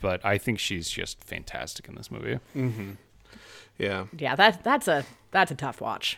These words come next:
Speaker 3: Um, <laughs> The Nest,
Speaker 1: Yeah.
Speaker 3: that movie is dark. Um, and
Speaker 1: Yeah.
Speaker 3: it, it feels like a horror movie,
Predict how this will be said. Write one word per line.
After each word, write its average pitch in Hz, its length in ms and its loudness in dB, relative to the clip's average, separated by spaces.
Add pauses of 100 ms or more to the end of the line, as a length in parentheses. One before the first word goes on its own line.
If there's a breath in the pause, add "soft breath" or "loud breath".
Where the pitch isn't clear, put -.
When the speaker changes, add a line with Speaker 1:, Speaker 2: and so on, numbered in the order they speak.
(120)
Speaker 3:
Um, 139 280 4 (160)
<laughs> - 140 -8
The 214 240 12
Nest, 165 300 6
Speaker 1:
Yeah. - 160 -4
Speaker 3:
that 196 260 10
movie 170 240 6
is 151 160 2 (340)
dark. 143 560 4 (420 loud breath)
Um, 135 300 4
and 175 140 6
Speaker 1:
Yeah. 202 60 8
Speaker 3:
it, 202 120 -8
it - 200 -4
feels 240 300 8
like 190 120 4
a 165 40 4
horror 156 200 4
movie, 143 420 0